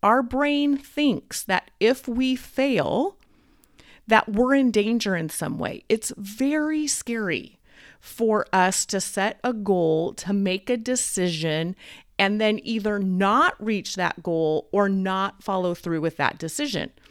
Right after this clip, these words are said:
So a lot of times we don't want to decide what we're gonna eat ahead of time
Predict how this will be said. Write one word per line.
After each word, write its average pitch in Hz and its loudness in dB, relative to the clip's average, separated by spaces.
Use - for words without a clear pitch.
So 226 4
a 220 4
lot 214 4
of 392 2
times 180 -2
we 214 -2
don't 208 4
want 247 2
to 208 0
decide 208 2
what 175 0
we're 196 0
gonna 190 0
eat 175 -2
ahead 220 -2
of 320 -2
time 170 -4